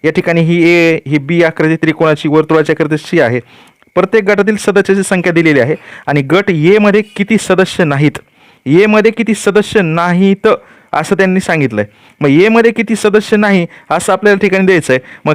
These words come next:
काय होतं, ए मध्ये किती सदस्य नाहीत? तर ए मध्ये काय करायचं आहे, बारा, बारा आणि तीन, बारा आणि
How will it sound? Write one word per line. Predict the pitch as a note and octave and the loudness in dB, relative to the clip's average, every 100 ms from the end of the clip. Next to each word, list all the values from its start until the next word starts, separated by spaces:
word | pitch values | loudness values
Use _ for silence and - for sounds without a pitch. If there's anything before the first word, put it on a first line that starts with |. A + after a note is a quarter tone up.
| - | -2
काय | F#3+ | -2
होतं, | G#3+ G3 F#3 | 0 0 2
ए | F3+ G#3 | 2 2
मध्ये | G#3+ A3 | 4 2
किती | G#3+ G#3 A3 | 0 -4 -4
सदस्य | - G3 G3 - G#3 | -2 -2 -2 0 0
नाहीत? | E3 E3 G3+ E3 - _ _ _ D#3 | 0 0 0 0 -8 _ _ _ -2
तर | |
ए | C#3+ F#3 | 0 2
मध्ये | A3 A3 G#3+ | 2 2 2
काय | F#3+ | 0
करायचं | F3+ D#3+ D#3 F3+ | 0 0 0 0
आहे, | |
बारा, | F3+ D3 D#3+ D#3+ E3 - | -2 -2 0 2 0 -2
बारा | D3+ D3+ D#3 E3 | -2 0 0 0
आणि | F3 F3 _ | -2 -8 _
तीन, | F#3 F3+ | -6 -4
बारा | - D3+ | -2 0
आणि | E3 | 0